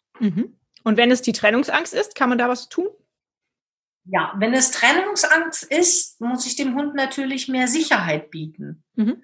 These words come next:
Speaker 2: Also das heißt, ich muss viel langsamer vorgehen. Und ich muss gucken, dass es dem Hund gut geht, wenn er alleine ist, dass es ihm nicht schlecht geht.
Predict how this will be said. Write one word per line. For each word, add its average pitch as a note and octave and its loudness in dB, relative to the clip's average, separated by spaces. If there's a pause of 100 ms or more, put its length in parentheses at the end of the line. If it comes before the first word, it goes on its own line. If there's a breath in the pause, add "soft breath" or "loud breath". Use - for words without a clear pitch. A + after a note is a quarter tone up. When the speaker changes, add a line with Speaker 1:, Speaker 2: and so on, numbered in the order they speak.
Speaker 2:
Also A3 2
das G#3+ 0
heißt, A#3 0
ich - -10
muss A3+ -2
viel F4 4
langsamer D4+ 4
vorgehen. D#3 -4 (760 loud breath)
Und B3+ 2
ich A#3 -6
muss D4 -2
gucken, F4 2 (300 loud breath)
dass C4 2
es C4+ 0
dem C4 0
Hund A#3+ -2
gut E4+ 6
geht, A#3 0
wenn F#3+ 0
er F3 2
alleine D#3+ -2
ist, E3+ -8
dass A3+ 0
es - -10
ihm B3+ -2
nicht C4 -4
schlecht F4 2
geht. D#3 -6